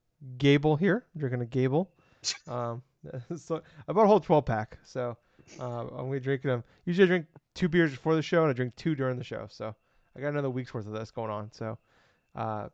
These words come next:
Speaker 1: prepare people. Um, but yeah, no, I'm doing all right. You know, uh, it's been, it's been, uh, kinda weird the last few weeks. Uh, work has kind of gone back, gone, not back, for the first time since I've been there, uh, to a normal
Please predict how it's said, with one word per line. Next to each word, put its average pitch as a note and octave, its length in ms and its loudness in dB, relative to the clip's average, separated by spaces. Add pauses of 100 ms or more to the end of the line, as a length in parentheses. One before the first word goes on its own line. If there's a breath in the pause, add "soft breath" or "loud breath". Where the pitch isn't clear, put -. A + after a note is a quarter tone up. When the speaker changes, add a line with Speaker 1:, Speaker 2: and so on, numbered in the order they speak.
(100)
Speaker 1:
prepare B2+ 280 -6
people. A2+ 300 -12 (440)
Um, A#2+ 540 -4 (500)
but - 80 -8
yeah, E4+ 260 -8
no, F4 80 -8
I'm D#4+ 100 -10
doing D#4+ 160 -2
all D4+ 60 2
right. C#4+ 240 2
You A3 100 -4
know, A#3+ 180 2
uh, F3 280 4
it's E3+ 80 -4
been, E3+ 240 -6
it's D#3+ 100 -8
been, D#3 320 -6
uh, C#3 240 -2 (100)
kinda E3+ 140 -2
weird D3+ 220 -2
the C#3+ 60 -4
last C#3 200 -2
few D3 180 -6
weeks. D3+ 320 -6
Uh, A2 480 -8
work C3 340 -10
has A#2+ 280 -8 (960)
kind C#3 160 -8
of A2+ 140 -8 (320)
gone B2+ 400 -6
back, B2 340 -6
gone, C3 340 -6
not A#2+ 240 -6
back, A2+ 280 -2 (260)
for C3+ 120 -4
the A#2 60 -2
first C3 260 -6
time A#2 200 -6
since - 140 -20
I've A#2+ 160 -6
been A2 140 -6
there, G#2+ 200 -10 (640)
uh, G#2+ 160 -8 (200)
to B2+ 140 -6
a A#2 60 -8
normal A2+ 480 -12